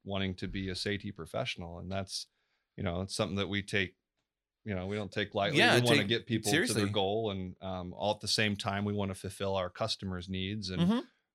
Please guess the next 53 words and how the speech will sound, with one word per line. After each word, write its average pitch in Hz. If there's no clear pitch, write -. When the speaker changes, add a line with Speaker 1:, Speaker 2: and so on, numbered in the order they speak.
Speaker 1:
take 104
care 95
of 90
what 95
needs 92
to 90
be 90
taken 90
care 113
of, 87
and 87
that's -
safety 101
needs. 95
Speaker 2:
Well, 156
one 226
Speaker 1:
So -
Speaker 2:
thing 214
I 180
think 165
Matt 139
highlight 127
was 120
really 135
important, 123
I 110
kinda 123
thought 120
about 120
that 107
right 101
now, 113
is 110
you, 127
just 214
all 254
those 226
things 190
that 175
you, 147
you 139
literally 139
just 127
mentioned. 113
All 190
of 202
that 160
transition 147
into 123
some 135
portion 123
of 101
safety. -